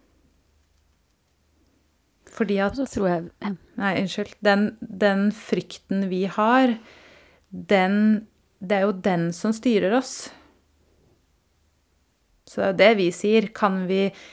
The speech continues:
Speaker 1: kan vi av og til vende oppmerksomheten mot kroppen og romme uro, fordi at da er det mulig at vi kan bli styrt av noe annet enn uro?
Speaker 2: Og nå, <clears throat> nå etter å ha, ø,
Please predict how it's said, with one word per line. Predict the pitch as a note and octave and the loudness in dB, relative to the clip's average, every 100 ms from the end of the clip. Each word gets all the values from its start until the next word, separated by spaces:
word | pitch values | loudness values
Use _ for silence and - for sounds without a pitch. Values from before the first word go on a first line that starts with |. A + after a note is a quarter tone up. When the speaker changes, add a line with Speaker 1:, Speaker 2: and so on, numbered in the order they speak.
| - - | -20 -8
Speaker 1:
kan | - G3 F#3 F3+ F3+ | -2 0 0 -4 -4
vi | F#3+ G3+ | -2 -2
av | F#3+ F#3+ F3 F3 | -2 0 0 0
og | G3+ | -4
til | - G3 F#3+ G3+ G3 - _ - | -4 -2 -2 -4 -6 -14 _ -2
vende | A3 G3 F#3 | 2 2 0
oppmerksomheten | F#3 F3+ E3+ - F#3+ F3 F3 F#3+ F#3 | -2 -4 -4 -6 -4 -4 -6 -6 -4
mot | G3 - | -6 -6
kroppen | - E3+ - - A3+ A#3 | -6 -6 -6 0 2 2
og | G3 G3 | 2 0
romme | G3+ F#3 G3 | -2 -2 -2
uro, | G3 F#3 A3 A#3 - - | -2 0 0 -2 -8 -20
fordi | - - G#3 F#3 F#3+ F#3+ | -8 -4 -2 -2 -2 0
at | G3+ G3 | 0 0
da | F#3+ | 0
er | G#3 | 4
det | A3 | 6
mulig | A3+ F#3+ F3+ | 6 4 2
at | F3+ F#3 | 0 -2
vi | F#3+ | -8
kan | - - F#3 F#3 G3 | -4 -2 0 0 -2
bli | F#3 G3+ | -2 -6
styrt | - G3 F#3 F#3+ | -6 -6 -6 -4
av | F#3+ | -2
noe | G3+ | 0
annet | G3+ F3 - | 0 -2 0
enn | G#3+ A3+ | 2 4
uro? | G#3 B3+ - - _ _ _ _ _ _ _ _ _ _ _ _ _ - - - - - - - _ _ _ - | 4 0 -2 -20 _ _ _ _ _ _ _ _ _ _ _ _ _ -20 -20 -20 -20 -20 -20 -20 _ _ _ -8
Speaker 2:
Og | A3 | -2
nå, | A3 F#3 F#3+ - _ - | 2 4 4 0 _ 6
<clears throat> | D4 - D4+ E4 D4+ C4+ A#3+ | 6 6 6 8 10 8 6
nå | G#3 G3+ | 6 6
etter | A3+ G#3 G3+ G3+ | 4 0 0 2
å | G3+ | 4
ha, | G#3+ | 2
ø, | G#3 - | 2 -2